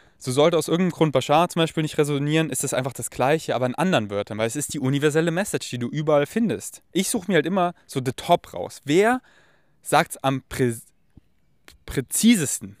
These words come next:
am genauesten? So vegane Ernährung. Da gehe ich hin, lese zehn Bücher,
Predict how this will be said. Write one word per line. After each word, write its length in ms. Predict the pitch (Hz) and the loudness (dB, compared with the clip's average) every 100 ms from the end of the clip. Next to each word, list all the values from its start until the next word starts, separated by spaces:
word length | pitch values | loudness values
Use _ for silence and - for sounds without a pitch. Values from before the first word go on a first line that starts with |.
| _ | _
am 100 | 135 | -2
genauesten? 720 | 143 151 196 240 208 - 101 95 _ _ - - - _ | 2 4 6 6 4 -2 -8 -18 _ _ -20 -20 -20 _
So 160 | - 151 | -4 0
vegane 720 | 160 185 220 220 214 214 202 _ - _ _ | 2 2 2 2 0 0 -4 _ -20 _ _
Ernährung. 480 | - 147 131 113 95 - _ _ _ _ | 0 2 2 2 -4 -10 _ _ _ _
Da 120 | - | -2
gehe 200 | 127 143 | 2 2
ich 120 | 175 - | 2 0
hin, 260 | 208 302 - _ _ _ _ _ _ _ _ _ _ | -2 -4 -8 _ _ _ _ _ _ _ _ _ _
lese 260 | - 165 - | 2 2 2
zehn 220 | - 185 | 0 0
Bücher, 440 | 165 226 254 247 | 0 0 2 0